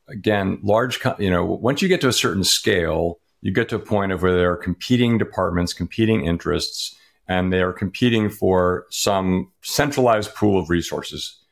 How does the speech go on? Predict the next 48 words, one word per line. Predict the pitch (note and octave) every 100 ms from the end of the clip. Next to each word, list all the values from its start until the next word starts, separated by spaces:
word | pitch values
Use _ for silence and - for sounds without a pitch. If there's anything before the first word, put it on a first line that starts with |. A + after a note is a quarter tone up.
| _
For | - G#2+
all | G2 G#2+ G#2+
of | G2+
you | G#2 G#2 G2+ -
who | F#2
are |
working | F2 E2+ E2
for | -
a | E2
tech | - B2+
company, | - A2+ A2 A2 G#2+ G#2 - _ -
this | G2 F#2
is | F#2 -
the | E2+
pool | - F2+ E2+ E2+ E2+
of | D2+ D2+ D2+
engineering | F2+ E2 D#2+ D#2 D2
resources, | D#2+ D#2+ - D#2+ D#2 E2 D2
or | D2 D2
today, | - E2 D#2 D#2
data | D2 E2 D2+
science | - D#2+ D2+ D#2
and | D2
A | D2+
I | D2+
resources. | D#2 D#2 - - C2+ - - - - - - - - _
Um, | E2 D#2 D#2 D#2+
there | E2+
may | D#2+
be | E2 - -
other | F#2+ F2 E2+
constrained | - - E2 F2 E2
resources, | D#2+ D#2 E2 D2 D2+
often | D#2 - D2
design | D#2 E2 D#2 D2+ D2
is | C#2
a |
constrained | - C#2+ - D2+ C#2+
resource. | D2+ - - - - - - - _
But | G#2 F#2+ -
the | -
point | F2+ - C3 A#2+
is, | A2 F#2+
now | G#2+ A#2+ C3
all | A#2
these | A2 G#2+ -
teams | G#2 G2+ G2 - -
want, | E2 F2 G2 G2